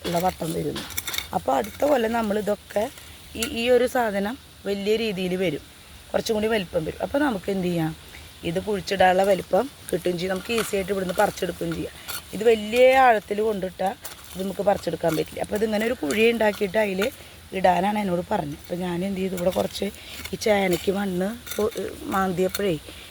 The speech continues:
ചേന ഇതുവരെ പറിച്ചിട്ട് കിട്ടിയിട്ടില്ലേ, മാന്തിയപ്പോൾ കുറേ മണ്ണുണ്ട്. അപ്പോൾ ആ മണ്ണ് ഇതിൻ്റെ മുകളിലേക്ക് കൂട്ടിയിടുക. കുറച്ചൊക്കെ രണ്ട് മൂന്ന് കഷ്ണമൊക്കെ നമ്മൾ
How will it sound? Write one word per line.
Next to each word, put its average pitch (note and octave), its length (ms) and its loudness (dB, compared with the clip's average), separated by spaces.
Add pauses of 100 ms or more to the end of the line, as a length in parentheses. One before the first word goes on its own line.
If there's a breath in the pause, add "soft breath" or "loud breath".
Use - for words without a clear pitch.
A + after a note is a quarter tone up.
(500 loud breath)
ചേന E3 260 4
ഇതുവരെ G3+ 200 4
പറിച്ചിട്ട് A3+ 340 0
കിട്ടിയിട്ടില്ലേ, A3 400 -2 (120)
മാന്തിയപ്പോൾ F3+ 460 -2 (200)
കുറേ E3+ 180 2 (140)
മണ്ണുണ്ട്. E3+ 340 0 (480 loud breath)
അപ്പോൾ F#3 200 -4
ആ - 100 -2
മണ്ണ് F3+ 320 -2 (100)
ഇതിൻ്റെ F3 260 0
മുകളിലേക്ക് F3 460 -2 (120)
കൂട്ടിയിടുക. - 440 -6 (1400 loud breath)
കുറച്ചൊക്കെ - 460 -6 (300)
രണ്ട് F#3 220 2
മൂന്ന് A3+ 180 0
കഷ്ണമൊക്കെ A3+ 360 0
നമ്മൾ A#3 160 2